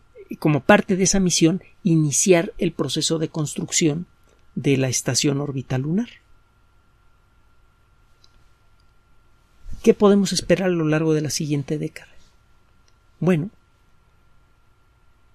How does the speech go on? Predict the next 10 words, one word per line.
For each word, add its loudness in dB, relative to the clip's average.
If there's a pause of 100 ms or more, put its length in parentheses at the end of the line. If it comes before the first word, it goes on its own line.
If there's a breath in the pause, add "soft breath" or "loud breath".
(440)
estas 8
misiones, 6
como -4
le 2
decía, 2
van 6
a 0
recibir 0
muchísima -4
atención. -10